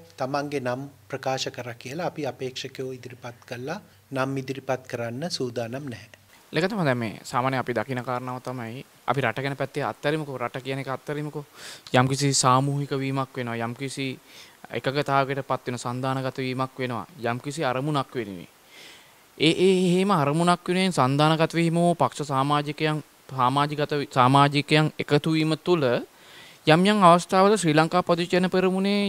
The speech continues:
Speaker 2: යම් යම් කණ්ඩායම් එක එක තැන්වල එක එක කතා කියන තත්ත්වයට ඇවිල්ලා තියෙනවා. පහුගිය කාලයේ හිතුමතේ වැඩ කරනවා. සමහර කෙනා අර ඊයේ පෙරේද නාමල් රාජපක්ෂ මහත්තයාගේ විදුලි බිල සම්බන්ධයෙන් පවා එක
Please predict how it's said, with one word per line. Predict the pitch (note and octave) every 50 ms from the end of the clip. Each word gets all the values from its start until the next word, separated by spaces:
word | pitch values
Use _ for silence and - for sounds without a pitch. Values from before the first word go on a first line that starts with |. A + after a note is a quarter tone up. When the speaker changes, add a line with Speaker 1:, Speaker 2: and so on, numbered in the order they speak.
| F#3
Speaker 2:
යම් | E3 E3 F3 F3+
යම් | F#3
කණ්ඩායම් | F#3 - F#3 F#3 F#3 G3 G#3+ A#3 G#3+ F#3+
එක | E3 F3+ F#3+
එක | F#3 F#3 G3
තැන්වල | G3 F#3+ F#3+ G3+ A3 A3 G3
එක | - G3
එක | F#3 F#3+ F#3+ -
කතා | F#3 F3 - F3+ F3+ E3+
කියන | F3+ F3+ F3
තත්ත්වයට | F#3 E3+ - F#3+ F3+ F#3+ E3+
ඇවිල්ලා | D#3+ C#3+ C3 A#2 -
තියෙනවා. | A2 F#2+ - - _ - - - - - - - -
පහුගිය | - D3 D3+ E3 D#3+ E3
කාලයේ | - - E3 E3 E3 E3 E3 E3+
හිතුමතේ | F3 - - E3+ F3 F3 E3+ - F#3+ F3+
වැඩ | E3+ D#3+ D#3+ D3+
කරනවා. | D3 C3+ A#2 A2 -
සමහර | C#3 C3+ C#3 C#3+ C#3+
කෙනා | D3 D3 C#3+ C3+
අර | C3+ C#3 B2 - - - _ -
ඊයේ | C#3+ D3 D3 C3+
පෙරේද | D3+ D3 D3 D3 D3
නාමල් | C#3+ C3+ C3 C3+ C#3+ C#3+
රාජපක්ෂ | C#3+ D3 D3 C#3+ C3+ D3 - D3+ D3+ D3
මහත්තයාගේ | D3 C#3+ - - D3+ D3 D3+ D3
විදුලි | C#3 C#3+ D3 C#3+ D#3
බිල | D#3
සම්බන්ධයෙන් | D3+ D#3 D3+ D#3 D3+ D3+ D3+ D3+ D3 -
පවා | D3+ D#3+ E3 D#3+ D3+
එක | -